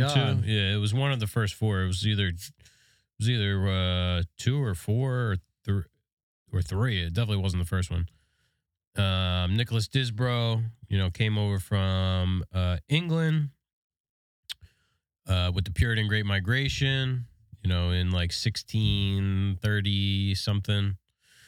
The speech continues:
Speaker 1: Um, and, you know, was a, was a furniture maker, amongst other things,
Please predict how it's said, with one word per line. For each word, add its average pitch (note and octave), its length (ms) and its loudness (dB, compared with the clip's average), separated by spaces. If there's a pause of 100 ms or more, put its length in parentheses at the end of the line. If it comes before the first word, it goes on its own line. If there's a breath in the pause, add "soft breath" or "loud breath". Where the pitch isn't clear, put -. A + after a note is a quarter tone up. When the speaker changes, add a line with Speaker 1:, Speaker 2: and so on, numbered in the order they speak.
(440 soft breath)
Speaker 1:
Um, F2 840 0 (580)
and, F#2 1000 0 (760)
you G#2+ 100 2
know, F2+ 140 0
was F#2 160 0
a, F#2 260 0
was F#2 180 -2
a F2+ 40 -2
furniture C#3+ 340 0
maker, B2+ 480 0
amongst G2+ 380 0
other B2 180 0
things, A2 540 -2